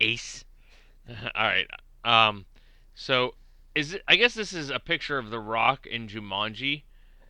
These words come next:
just with a totally shocked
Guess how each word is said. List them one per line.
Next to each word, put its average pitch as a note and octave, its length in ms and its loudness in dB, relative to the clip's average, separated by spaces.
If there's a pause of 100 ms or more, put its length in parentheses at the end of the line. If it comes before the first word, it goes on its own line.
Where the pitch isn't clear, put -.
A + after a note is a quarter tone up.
(880)
just C#3+ 220 -6
with C#3 160 -2
a C3+ 60 2
totally C#3+ 580 -4
shocked - 640 -4